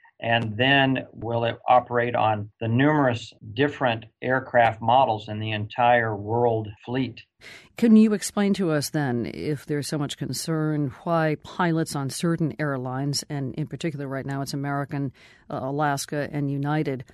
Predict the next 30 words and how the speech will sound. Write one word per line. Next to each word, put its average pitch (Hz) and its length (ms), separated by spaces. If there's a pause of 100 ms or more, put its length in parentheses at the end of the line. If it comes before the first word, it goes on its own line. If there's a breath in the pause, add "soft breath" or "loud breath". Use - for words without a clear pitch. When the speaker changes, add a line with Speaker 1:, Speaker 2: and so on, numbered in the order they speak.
(220 soft breath)
Speaker 2:
are 160 160
allowed 151 300
to 156 100
use 151 200
iPads 143 460
in 127 60
the 113 80
cockpit, 165 480
at 113 120
least 151 380 (260)
before 151 720
they 135 640
reach 143 460
ten 151 160
thousand 131 260
feet 143 160
altitude? 120 460 (640 soft breath)
Speaker 1:
Well, 151 480
number 147 260
one 131 280
is 110 220
that 107 240
each 160 340
one 135 160
of 120 80
those 120 200
air 123 200
carriers 110 640
went 117 340 (160)
through 117 600